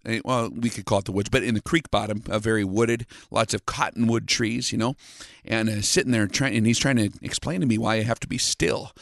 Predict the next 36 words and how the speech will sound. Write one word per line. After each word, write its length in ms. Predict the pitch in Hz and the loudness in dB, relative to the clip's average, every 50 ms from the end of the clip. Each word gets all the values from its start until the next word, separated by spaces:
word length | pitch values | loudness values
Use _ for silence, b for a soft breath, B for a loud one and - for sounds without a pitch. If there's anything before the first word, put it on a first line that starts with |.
| B B B B B | B B B B B
why 160 | B - 110 110 | B 2 4 4
I 80 | 107 | 4
have 220 | 98 110 113 107 - | 4 2 0 0 0
to 60 | 117 | -2
be 120 | 117 104 - | -6 -6 -8
quiet, 580 | - - - 113 135 135 101 98 - - - - - - - | -6 -4 0 2 4 4 2 0 -4 -10 -12 -12 -12 -4 2
<laughs> 920 | - 185 - - - 156 - - 147 - - - 202 - - - 214 - - | 2 2 2 2 -2 -2 0 0 -2 -2 -2 -2 -4 -4 -4 -8 -8 -2 2
'cause, 200 | 143 131 120 135 | 2 2 4 4
you 60 | 127 | 4
know, 120 | 120 120 | 4 4
kids 280 | - - 160 156 131 123 | 2 2 2 4 4 4
are 80 | 120 | 4
noisy. 480 | 110 120 143 175 170 135 131 113 101 - B B 262 B | 4 6 6 6 6 4 4 2 2 0 B B -4 B
And 120 | 139 143 147 | 2 4 4
I 40 | 139 | 6
remember 280 | 143 143 160 180 175 | 6 6 6 6 6
him 200 | 147 143 123 110 110 | 6 6 6 6 6
really 240 | 131 160 165 151 | 6 6 6 4
being, 360 | 139 156 151 151 139 131 117 - - | 6 6 6 6 6 4 4 2 0
really 320 | 127 127 160 180 170 156 143 | 2 4 6 6 6 4 4
being 200 | 135 156 160 147 | 4 4 4 4
a 60 | 131 | 4
good 200 | - 147 143 131 | 4 4 2 4
mentor 340 | 127 131 143 139 - 139 117 | 4 2 2 2 2 2 2
on 120 | 113 110 | 2 2
that, 200 | 107 101 104 101 - - | 0 0 -2 -2 -4 -4
explaining, 420 | 110 - - - 131 123 110 101 | -6 -4 -2 0 0 0 0 0
"No, 180 | 98 113 151 180 | 0 0 0 0
you 120 | 180 151 | 0 -2
gotta 160 | 147 143 147 147 | -4 -6 -6 -6
be 80 | 151 | -6
quiet, 360 | 131 - - 180 190 180 139 | -6 -2 0 0 0 0 0
you 60 | 98 101 | -2 -4
gotta 140 | 117 113 | -4 -4
be 80 | 110 113 | -4 -2
sneaky, 800 | - - - 143 143 165 226 277 - - - - 92 104 104 | -2 -2 -2 -2 -2 -2 -2 -4 -4 -4 -8 -10 -10 -12 -18